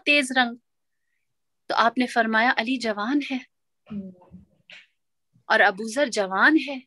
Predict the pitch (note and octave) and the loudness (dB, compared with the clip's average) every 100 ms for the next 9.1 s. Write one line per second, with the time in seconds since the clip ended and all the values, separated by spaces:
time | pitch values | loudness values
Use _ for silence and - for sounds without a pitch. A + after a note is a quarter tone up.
0 | _ - A3+ G3 G#3+ G3+ G3 B3+ F#4 F#4 | _ -4 -4 0 0 4 6 6 4 0
1 | E4 C#4+ - C#4+ C4+ B3+ B3+ C4+ _ - | -6 -4 -4 -2 0 2 0 -2 _ -20
2 | - - C#4+ C#4 C4 F3+ D4+ - B3 B3+ | -10 -2 -2 -2 -6 -4 -4 -4 -4 2
3 | A#3+ A3+ A#3+ G#3+ - D#3+ E3 G3 - - | 2 2 0 0 4 4 4 2 0 -12
4 | _ - D3+ - E3 D#3+ D#3 D3+ D3 E3 | _ -10 -8 0 4 4 2 -4 -8 -4
5 | D#3+ D3 - - - E3 E3 D#3+ - _ | -4 -6 -8 -8 -6 -4 -4 -6 -12 _
6 | - - - A#3 B3 A4 G4 - _ F#3+ | -14 -14 -2 0 2 2 2 -2 _ 2
7 | E3 F3+ D#4 - F#3 E3+ D#4 - _ _ | 2 2 0 0 -6 0 0 -2 _ _
8 | _ _ _ F3 E3+ E3 E3 G3 F#3 A3 | _ _ _ -10 -8 -8 -8 -6 0 0